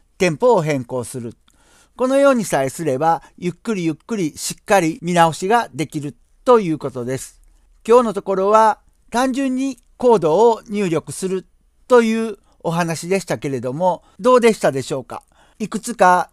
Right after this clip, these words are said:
自分の知らないようなヒントがあったんではないでしょうか？なるべく効率よくですね、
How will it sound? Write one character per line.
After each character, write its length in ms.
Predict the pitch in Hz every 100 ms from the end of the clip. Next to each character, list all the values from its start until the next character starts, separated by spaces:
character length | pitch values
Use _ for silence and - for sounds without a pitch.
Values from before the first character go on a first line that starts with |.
| _
自 160 | 175 190
分 180 | 196 190
の 80 |
知 140 | 185 202
ら 160 | 208
な 100 | 190
い 100 | 160
よ 180 | 170 160
う 20 |
な 260 | 165 180 -
ヒ 200 | 156 202
ン 60 | 175
ト 160 | 156 156
が 240 | 185 -
あ 120 | 151
っ 100 | 151
た 160 | - 175
ん 80 | 165
で 120 | 196
は 120 | 170
な 160 | 143 156
い 40 |
で 120 | 143
し 100 | -
ょ 60 | 143
う 60 | 120
か？ 200 | 117 - _ _ _ _ _
な 200 | - 208
る 120 | 233 285
べ 140 | 247
く 180 | 247 233
効 280 | - 220 214
率 240 | 190 208
よ 160 | 208 196
く 100 | 143
で 140 | 131
す 140 | -
ね、 220 | 151 160